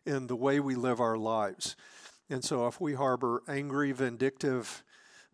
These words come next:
thoughts in our hearts, attitudes, we will eventually speak angry, vindictive words. If we have kind and generous thoughts toward people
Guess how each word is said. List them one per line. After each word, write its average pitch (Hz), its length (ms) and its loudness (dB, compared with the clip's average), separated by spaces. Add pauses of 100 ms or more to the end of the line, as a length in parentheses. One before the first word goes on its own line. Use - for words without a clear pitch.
(160)
thoughts - 800 2 (120)
in 135 140 -4
our 117 140 -2
hearts, - 680 0 (100)
attitudes, 190 840 -4 (240)
we 202 280 -2
will 220 200 4
eventually 147 460 2
speak - 420 0
angry, 123 420 -2
vindictive 117 800 -2
words. 120 640 -6 (560)
If - 140 -4
we 139 100 2
have 120 160 0
kind 160 640 0 (240)
and 117 300 -8
generous 151 560 -2
thoughts - 600 2
toward 202 280 0
people 233 520 -8